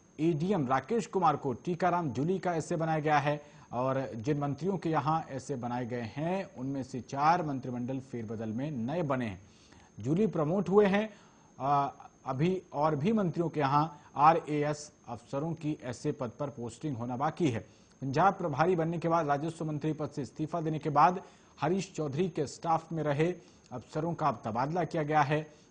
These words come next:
हरीश चौधरी के एसए रहे लालाराम गुगरवाल को नेशनल हेल्थ मिशन में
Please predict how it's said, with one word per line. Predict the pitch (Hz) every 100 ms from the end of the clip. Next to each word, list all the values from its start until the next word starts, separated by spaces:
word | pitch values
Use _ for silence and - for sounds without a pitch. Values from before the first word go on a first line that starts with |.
| -
हरीश | 135 156 -
चौधरी | 135 123 151
के | 151
एसए | 151 123 127 -
रहे | 139 131 143
लालाराम | 127 131 135 147 151
गुगरवाल | 117 117 117 113 147 139
को | 127 113
नेशनल | 123 120 170 151
हेल्थ | 135 135
मिशन | 139 120 135
में | 127 117